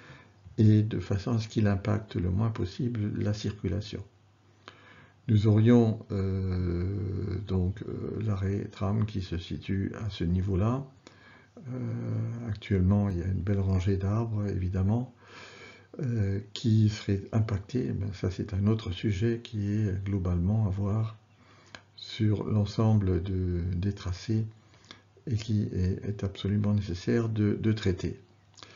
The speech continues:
En l'occurrence, nous partons du principe que c'est possible et que l'arrêt tram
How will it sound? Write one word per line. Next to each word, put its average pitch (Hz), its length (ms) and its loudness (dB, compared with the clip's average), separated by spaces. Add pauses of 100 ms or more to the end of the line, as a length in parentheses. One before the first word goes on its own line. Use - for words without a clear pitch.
(240)
En 98 80 2
l'occurrence, 95 540 0
nous 101 140 0 (240)
partons 90 300 -2
du 95 140 2
principe 107 460 -4
que 98 120 -6
c'est 110 180 -4
possible 107 500 0
et 92 60 -2
que - 140 -8
l'arrêt 101 240 -6
tram 110 360 0